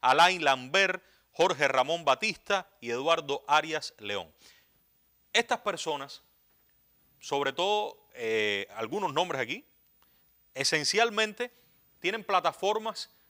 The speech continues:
eh, a través de las tecnologías de la comunicación en la cual realizan actos de incitación y en algunos casos se está hablando de el ejercicio de la libertad de expresión. O sea, que lo que ellos hacen responde al ejercicio de su libertad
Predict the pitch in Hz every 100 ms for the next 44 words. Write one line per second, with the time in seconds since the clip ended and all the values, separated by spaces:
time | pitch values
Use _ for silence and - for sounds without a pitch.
0 | _ _ _ 120 110 113 117 147 165 131
1 | - 127 120 117 123 190 147 131 117 123
2 | 123 123 - 196 208 - _ _ 117 117
3 | 160 165 139 156 160 147 170 - 143 143
4 | 135 135 127 127 208 233 - - - _
5 | 233 302 277 226 269 277 - 208 185 -
6 | 175 - - 131 - 165 160 156 156 185
7 | _ _ _ 117 147 185 - _ _ 131
8 | 131 135 131 - 214 - 131 113 110 104
9 | - 113 - 95 - _ _ _ - 131
10 | 147 147 196 262 202 190 - 233 - _
11 | _ - 160 - 208 220 196 139 135 127
12 | - 202 226 226 - 123 139 - - 147
13 | 139 131 120 - 202